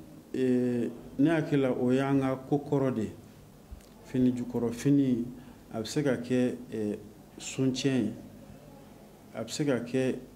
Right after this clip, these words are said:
duguma fini wɛrɛw ye, jupon b'o la, o ni, eh, fini wɛrɛw. Donc, eh, o fini ninnu, mɔgɔw kan k'u, u janto fini minnu kan ka don,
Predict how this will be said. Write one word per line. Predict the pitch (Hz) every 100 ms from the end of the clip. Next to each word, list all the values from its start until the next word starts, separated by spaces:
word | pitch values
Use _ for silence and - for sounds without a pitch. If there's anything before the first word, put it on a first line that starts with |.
| -
duguma | 117 113 120 113 110
fini | - 147 135
wɛrɛw | 135 131 131
ye, | 131 143 - - - 120
jupon | 101 113 113 143 139
b'o | 131 127
la, | 123 117 101 - - - -
o | 110
ni, | 113 123 135 139
eh, | 113 110 101 - - - - - -
fini | - - 131 120
wɛrɛw. | 113 117 113
Donc, | 120 135 135 - - - - -
eh, | 50 50 50 - 50 - - - - - - -
o | 139 170
fini | - 135 143
ninnu, | 139 127 127 117
mɔgɔw | 113 117 147
kan | 143 127
k'u, | 123 113 110 107 113
u | 123
janto | 120 110 101 101 113 113 - - - - - - -
fini | - - 123
minnu | 135 127 117
kan | 120 110
ka | 110
don, | 101 101